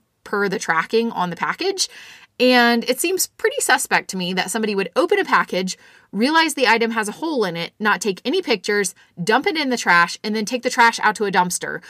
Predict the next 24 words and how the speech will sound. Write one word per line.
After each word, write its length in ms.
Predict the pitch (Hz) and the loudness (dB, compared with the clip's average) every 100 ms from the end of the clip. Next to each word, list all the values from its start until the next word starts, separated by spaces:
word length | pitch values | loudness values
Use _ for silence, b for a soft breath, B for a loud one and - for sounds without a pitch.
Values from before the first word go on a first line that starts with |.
| B - | B -4
before 300 | 254 294 302 | 0 2 2
they 140 | 320 | 2
had 180 | 302 269 | 0 0
even 360 | 240 226 220 | 0 2 0
emailed 580 | - 339 311 247 208 175 | 0 -4 2 2 2 -2
the 100 | 202 | -4
seller 360 | - 190 180 202 | 0 2 2 -2
to 120 | 214 | -2
tell 160 | 226 202 | -2 -2
them 200 | 190 180 | -2 -4
that 100 | 175 | -4
there 140 | 165 | -4
was 100 | 170 | -6
a 60 | 180 | 0
problem. 500 | 262 196 - - - B B B | 2 2 0 -18 -20 B B B
It 80 | - | -2
seems 240 | 494 480 - | 2 2 2
to 100 | 381 | 2
be 160 | 349 | 2
moving 420 | 294 285 262 254 | 0 0 0 0
pretty 280 | 240 302 269 | 0 0 0
quickly 320 | - 190 180 | -2 -4 -6
for 160 | - 151 | -10 -12
me. 180 | - | -12